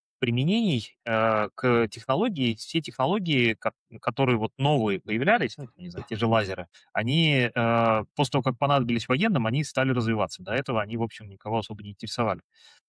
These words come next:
То есть, э, а, любая новая технология, она так или иначе находит применение в военном деле. А, как, а, говорил, если не ошибаюсь, Гесиод, а, «Война — отец всего». То есть, э,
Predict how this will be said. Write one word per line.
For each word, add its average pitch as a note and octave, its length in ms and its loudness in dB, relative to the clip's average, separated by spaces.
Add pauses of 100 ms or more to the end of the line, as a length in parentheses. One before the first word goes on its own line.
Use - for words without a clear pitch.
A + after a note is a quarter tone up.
То B2 60 2
есть, - 260 -4
э, A#2+ 320 2 (140)
а, A#2+ 420 -2 (200)
любая D3+ 300 2
новая C#3 240 2
технология, F3+ 480 0
она C3+ 560 2
так C#3+ 200 0
или B2+ 100 2
иначе E3 220 0 (100)
находит A#2 320 -2
применение A#2+ 480 -2
в F#2+ 40 -12
военном A2+ 360 0
деле. G2 260 -10 (420)
А, G2+ 160 -6
как, C#3 340 0
а, A#2 340 4
говорил, A#2+ 400 2 (220)
если A2+ 240 -6
не G#2+ 60 -6
ошибаюсь, A2 480 -4
Гесиод, C3 460 -4 (460)
а, A2 240 0
«Война — C3 340 2
отец B2+ 240 -2
всего». C3+ 420 -4 (100)
То G#2 80 -12
есть, - 280 -14
э, G2+ 640 -2